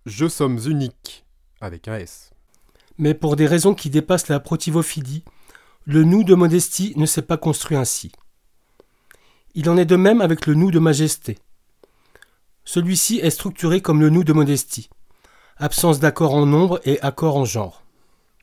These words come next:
Speaker 2: Son emploi est réservé aux personnes importantes ou ayant une autorité officielle. Si vous êtes sur un trône royal, si vous êtes une divinité ou un rouage de l'administration,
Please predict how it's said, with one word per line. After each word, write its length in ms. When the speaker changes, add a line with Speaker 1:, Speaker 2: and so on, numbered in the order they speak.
Speaker 2:
Son 340
emploi 380
est 80
réservé 360
aux 80
personnes 360
importantes 640
ou 120
ayant 280
une 100
autorité 420
officielle. 580
Si 180
vous 180
êtes 80
sur 200
un 60
trône 300
royal, 520
si 180
vous 140
êtes 180
une 120
divinité 760
ou 140
un 100
rouage 360
de 80
l'administration, 880